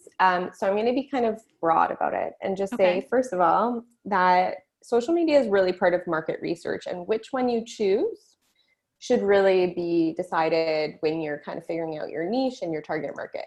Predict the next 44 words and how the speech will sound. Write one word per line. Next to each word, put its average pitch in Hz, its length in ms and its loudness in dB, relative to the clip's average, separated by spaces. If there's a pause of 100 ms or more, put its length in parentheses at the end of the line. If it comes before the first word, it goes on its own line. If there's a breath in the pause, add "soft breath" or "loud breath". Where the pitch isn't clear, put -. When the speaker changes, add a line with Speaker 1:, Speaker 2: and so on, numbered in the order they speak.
(160)
Speaker 1:
I 175 180 2
feel. - 380 -10 (200)
I 180 80 -4
don't 185 120 2
know 285 100 6
if - 80 -2
you 240 60 0
Speaker 2:
Mm-hmm. 226 100 -4
Speaker 1:
feel 196 140 -6
differently - 440 -10
about - 220 -6
this, 170 180 -8 (160)
but - 200 -4 (380)
Speaker 2:
Yes, - 400 -6
I 240 260 -2
totally 233 420 -8
do. 208 160 -8
And - 200 -6
let's 240 160 -4
talk 285 220 -2
a - 20 -6
little 226 240 -4
bit 214 140 -4
about 202 220 0
market 196 320 -4
research - 540 -4
<laughs> 262 200 4
since 277 300 2
that's, 240 240 2
Speaker 1:
Yes. 233 180 6
Speaker 2:
uh, 220 240 2
kinda 214 260 0
what 208 140 -2
you 214 160 0
brought 196 300 2
up. - 280 0 (440 loud breath)
Um, 196 600 4 (120)
yes, - 320 2
I 240 80 0
think 240 160 4
you 240 80 0
should 247 100 -4
definitely 240 360 2
pick 226 380 -6